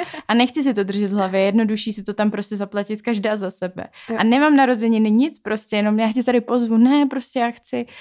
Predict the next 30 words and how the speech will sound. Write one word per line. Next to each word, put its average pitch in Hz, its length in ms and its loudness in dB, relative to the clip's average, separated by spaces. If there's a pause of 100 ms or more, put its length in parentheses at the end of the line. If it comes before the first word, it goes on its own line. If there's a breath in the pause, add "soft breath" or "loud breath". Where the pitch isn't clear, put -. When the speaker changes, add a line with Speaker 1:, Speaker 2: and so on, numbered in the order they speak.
(200 loud breath)
Speaker 2:
A 214 40 0
je 214 60 2
to 226 100 0
hezký, 254 540 -4
občas 214 320 -4
to 220 100 -2
udělám 220 240 0
taky, 220 320 -6
ale 202 220 0
potom, 208 280 0
když 208 180 0
už 214 120 -4
je 214 60 -4
to 226 100 0
moc 220 220 0
často, - 420 -6
tak 180 200 -4
mě 196 100 2
to 190 100 -4
začne 190 300 -2
vlastně 185 300 -4
frustrovat. 196 600 -8
Speaker 1:
Mm. 214 220 -2 (640 loud breath)
Speaker 2:
A 202 60 -2
mám 185 220 2
to 196 160 -6
takhle, 190 800 -4
jo, 196 120 -4
vlastně 190 340 -2
u 190 140 -8